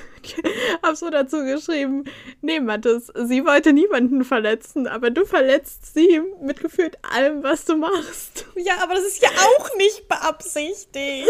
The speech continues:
Speaker 1: Ich weiß. Ich wei-, <laughs> ich weiß auch gar nicht, was, warum ich das dazu geschrieben hab, weil ich meine, das hat nichts mit dem Fight zu tun. Aber als ich das mit diesem Verletzen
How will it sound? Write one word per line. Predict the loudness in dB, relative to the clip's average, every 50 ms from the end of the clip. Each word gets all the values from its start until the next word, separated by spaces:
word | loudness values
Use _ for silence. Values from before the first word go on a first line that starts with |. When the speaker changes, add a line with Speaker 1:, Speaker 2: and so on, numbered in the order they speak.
| 6 6
Speaker 1:
Ich | 4 0
weiß. | 2 4 6 8 8 8 8 6 6 6 4 4 4 2 -4 -20 -20 -20 _ _ _ -20 -20 -2 2
Ich | 4 6 6
wei-, | 6 6 6 6 6 6 4 0 -10 -20 -20 -18 -16 0 2 2
<laughs> |
ich | 4 4
weiß | 4 4 4 4 2 0
auch | -2 0
gar | 0 -2
nicht, | -2 -2 -2 -4
was, | -4 -6 -6 -6 -8 -8 -8 -8 -12 -14 -10 -8
warum | -4 -2 0 0 2
ich | 2
das | 2 0 0 2
dazu | 0 -2 -2 -2 -2 -2 -2
geschrieben | -2 -4 -6 -10 -10 -10 -10 -8 -8 -6 -4
hab, | -2 -2 -2 -2 -4 -4 -4
weil | 0 2 2
ich | 2 4 2 4
meine, | 4 2 0 0
das | -6 -8 -8
hat | -8 -10 -8 -8
nichts | -8 -6 -6 -8 -8 _ _ _ _ _
mit | -12 -10 -6
dem | -6 -6 -6 -8
Fight | -10 -14 -12 -12 -12 -12 -12 -12
zu | -14 -12
tun. | -12 -8 -8 -8 -8 -8 -12 -18 -20 -20 -20 -20 -14 _
Aber | -4 -2 -2 -2 -2 -4 _ _ _
als | -4 -4 -2 -2
ich | -6 -6
das | -6 -6 -6
mit | -6 -6 -8 -8
diesem | -8 -8 -8 -8 -10 -10
Verletzen | -8 -6 -4 -4 -4 -4 -6 _ -10 -8 -8 -6 -8 -8 -12